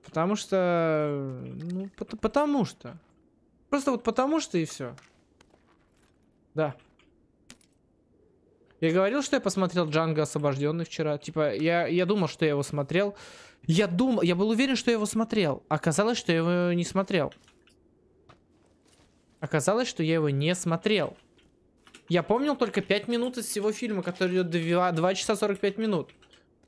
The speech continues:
Я помнил только пять минут. И вот смотрю я, значит,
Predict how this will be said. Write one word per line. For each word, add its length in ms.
Я 160
помнил 400
только 360
пять 280
минут. 320
И 80
вот 180
смотрю 380
я, 100
значит, 420